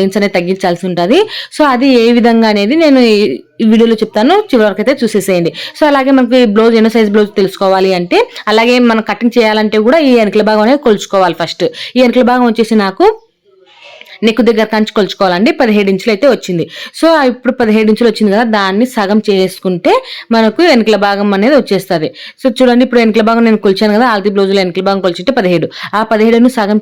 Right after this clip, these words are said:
చేసుకుంటే మనకు ఎనిమిదిన్నర అనమాట. ఈ ఎనిమిదిన్నర అనేది ఇక్కడ మార్కింగ్ అనేది చేసుకోవాలి. So, first of all వచ్చేసి ఇక్కడ మనకి ఎక్కువ తక్కువలు ఉన్నాయి కదా, ఈ ఎక్కువ తక్కువలు అనేవి కంపల్సరీగా తీసేసేయాలండి. ఇవి తీయకుండా అట్నే కటింగ్ చేసామనుకో,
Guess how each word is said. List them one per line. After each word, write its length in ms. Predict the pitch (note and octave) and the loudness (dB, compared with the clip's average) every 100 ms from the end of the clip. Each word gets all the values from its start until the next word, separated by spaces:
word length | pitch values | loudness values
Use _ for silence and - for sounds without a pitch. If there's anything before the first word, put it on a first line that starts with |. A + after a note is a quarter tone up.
| G#3 | 0
చేసుకుంటే 460 | G3 F#3+ G3+ G3+ A3 | -2 -2 -4 -2 0
మనకు 180 | G3+ D4 B3 | 0 0 2
ఎనిమిదిన్నర 440 | G#3 F#3+ F3 E3+ | 2 2 0 -2
అనమాట. 260 | E3+ D#3 C#3+ C#3 - _ _ _ _ _ _ _ _ _ _ _ _ _ _ - - A3+ | -2 -4 -6 -8 -10 _ _ _ _ _ _ _ _ _ _ _ _ _ _ -20 -4 2
ఈ 40 | B3+ | 4
ఎనిమిదిన్నర 400 | A#3 A3+ A3 G#3 G#3 | 4 4 2 2 0
అనేది 180 | G#3+ D4+ | 2 0
ఇక్కడ 160 | - G#3+ F#3+ | 0 -2 -2
మార్కింగ్ 280 | F#3 G#3 F#3+ | -4 -4 -2
అనేది 140 | F#3 | -2
చేసుకోవాలి. 380 | F3 - D#3+ D3+ - - - | -6 -4 -4 -4 -8 -6 -2
So, 40 | B3 | 0
first 160 | A3 A3+ | -2 -4
of 80 | G#3+ | -2
all 100 | A#3 | -2
వచ్చేసి 260 | G#3+ G#3+ - C4 | -2 -4 -4 -2
ఇక్కడ 120 | A3+ | 0
మనకి 160 | G3+ F#3+ | 0 -4
ఎక్కువ 140 | - G#3 G#3 | -4 -4 -4
తక్కువలు 220 | G#3+ G3 | -2 0
ఉన్నాయి 160 | G3 F#3+ | 0 0
కదా, 120 | C4 G4+ - - | 0 -2 -8 -2
ఈ 80 | A3+ | 0
ఎక్కువ 140 | A3 A3+ | 0 -2
తక్కువలు 220 | G#3+ A3 G#3+ | -2 0 0
అనేవి 160 | A3 G3+ | 0 -4
కంపల్సరీగా 460 | F3+ G3 G#3+ A3+ G#3+ | -4 -6 -4 -2 -4
తీసేసేయాలండి. 580 | F#3+ G#3+ G#3+ F#3+ F#3+ A#3+ | -2 -2 0 0 2 0
ఇవి 120 | G#3+ G#3 | 0 -2
తీయకుండా 300 | G3 G#3+ G#3 | 0 0 -2
అట్నే 180 | G#3 G#3+ | -2 -4
కటింగ్ 640 | G3+ F3 _ _ _ A3+ A3 | -4 -8 _ _ _ -4 -2
చేసామనుకో, 560 | G3+ F3+ G3 F#3+ F3 D#4 | -2 -2 -4 -4 -2 -2